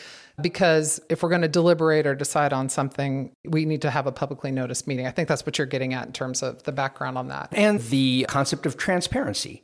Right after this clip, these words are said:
Speaker 2: that all elected
Speaker 1: Right.
Speaker 2: officials do public's business in public view.
Speaker 1: Yeah, I think it's a really interesting question.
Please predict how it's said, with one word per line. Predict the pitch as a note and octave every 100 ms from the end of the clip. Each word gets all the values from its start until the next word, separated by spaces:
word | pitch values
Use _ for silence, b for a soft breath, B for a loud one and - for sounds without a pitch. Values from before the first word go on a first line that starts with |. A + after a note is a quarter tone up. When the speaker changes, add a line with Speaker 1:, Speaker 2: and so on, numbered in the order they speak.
| -
Speaker 2:
that | C3 A#2+ - B _
all | - C#3+ D3+ D#3+ D#3+
elected | C#3+ D3 D3+ C#3
Speaker 1:
Right. |
Speaker 2:
officials | - D3 C3+ C#3 B2 A2
do | B2+ B2 B2+ B2+ B2 A2+ B B
public's | - E3 D#3+ D3 -
business | A2+ C#3 C#3 B2+ C#3
in | A#2+
public | - G#2+ F#2 F2
view. | D#2+ D2+ - - -
Speaker 1:
Yeah, | F#3+ -
I | G3
think | B3 C#4+ - -
it's | B3+ G#3+
a |
really | F3 F#3+ F#3+
interesting | E3+ F#3+ - F3
question. | D#3+ E3+ D#3+ - D#3+ D3+